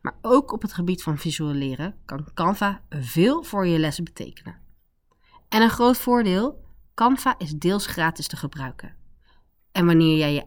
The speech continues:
aanmeldt voor het educatieaccount, is deze tool geheel gratis te gebruiken met allerlei extra, ja, afbeeldingen en templates voor leraren in het basisonderwijs, voortgezet onderwijs of, nou ja, eigenlijk elk type onderwijs.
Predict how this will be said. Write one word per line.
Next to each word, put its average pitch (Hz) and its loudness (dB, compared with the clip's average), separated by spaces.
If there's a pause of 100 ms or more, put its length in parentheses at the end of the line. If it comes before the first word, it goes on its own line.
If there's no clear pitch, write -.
aanmeldt 208 0
voor - -6
het - -8
educatieaccount, 247 0 (160)
is 302 0
deze 127 -4
tool 220 -4
geheel 254 2
gratis - -4
te 151 -10
gebruiken 143 -6 (360)
met - -8
allerlei 262 6
extra, 160 -6 (380)
ja, 156 -8
afbeeldingen 196 2
en 147 -8
templates 202 -2
voor 196 -4
leraren 208 2
in 156 0
het 156 -4
basisonderwijs, 226 4 (200)
voortgezet 175 -4
onderwijs 143 -2
of, - -14
nou 135 -2
ja, - -6
eigenlijk - -6 (100)
elk - -6
type - -12
onderwijs. 151 -10